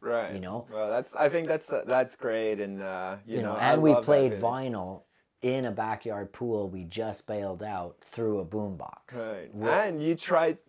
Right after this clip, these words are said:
Speaker 1: you were, you know, you tried to go from the roof of the Big O into the transition,
Speaker 2: Right.
Speaker 1: and you broke your arm back or
Speaker 2: Elbow.
Speaker 1: your
Speaker 2: Yeah,
Speaker 1: elbow.
Speaker 2: dislocated elbow, proper terms. But yeah,
Speaker 1: Yeah.
Speaker 2: that's part of the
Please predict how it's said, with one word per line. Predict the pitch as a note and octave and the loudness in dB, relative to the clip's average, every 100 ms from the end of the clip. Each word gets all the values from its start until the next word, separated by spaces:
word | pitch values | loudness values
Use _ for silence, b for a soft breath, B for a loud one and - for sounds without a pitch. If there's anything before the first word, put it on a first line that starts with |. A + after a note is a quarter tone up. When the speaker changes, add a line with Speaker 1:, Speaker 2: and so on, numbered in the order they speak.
| C#3+ | -4
Speaker 1:
you | C#3 D#3 | 2 4
were, | D#3+ C#3 C3 | 4 2 -2
you | C3+ B2 | -4 0
know, | G#2+ C3 C#3+ | 2 2 -2
you | A#2+ A#2+ | -6 -6
tried | - - C#3+ D3 D#3 - | -8 4 8 8 8 2
to | D#3+ C#3 C3+ | 2 2 2
go | A#2 C3 C3 | 4 4 4
from | C#3 | 0
the | B2+ A#2 | 0 0
roof | B2+ F#3 G3+ | 8 8 8
of | D3 | 2
the | C3+ | 2
Big | B2 B2 | 4 8
O | C3+ B2+ | 8 8
into | - B2 A#2+ - - A#2+ A2+ A2+ - G#2 | 4 0 -2 -8 -4 0 2 0 -2 0
the | A2+ G#2 G#2 G#2 G2 b b | 2 4 4 2 -2 b b
transition, | - C3 A#2 E3 F#3 - A#2+ G#2+ | -2 0 2 2 2 2 -2 -2
Speaker 2:
Right. | G#2 A#2 | 0 0
Speaker 1:
and | A#2 | 0
you | A2+ A2 | 2 0
broke | G#2+ G#2 A#2 A2+ C#3+ C#3 C3+ | 0 -6 4 8 8 6 0
your | B2+ A2+ G#2+ - _ _ _ _ - | 4 6 4 0 _ _ _ _ 2
arm | G2 A3+ E3 | 6 8 8
back | A2+ F2 F2+ G#2+ | 4 4 2 -4
or | |
Speaker 2:
Elbow. | G#2 - _ | -8 -10 _
Speaker 1:
your | B2 A#2 | -2 0
Speaker 2:
Yeah, | A#2+ | 6
Speaker 1:
elbow. | D3+ E3+ C3 | 8 8 6
Speaker 2:
dislocated | C#3 C3 C#3+ A#2 B2 G#2 F#2+ | 4 4 2 2 0 0 -2
elbow, | F#2 E2 D2+ C#2+ - - - - | -4 -6 -8 -12 -14 -20 -20 -8
proper | G#2 D#2+ - E2+ | -6 -6 -8 -14
terms. | - F#2 G2+ A#2 - | -10 -10 -10 -12 -2
But | B2 C#3+ | 0 6
yeah, | E3+ | 8
Speaker 1:
Yeah. | D#3+ | 8
Speaker 2:
that's | C3+ - | 6 2
part | C3+ C3+ | 6 8
of | C3 A#2+ | 10 6
the | A#2 A#2+ G#2+ | 6 4 4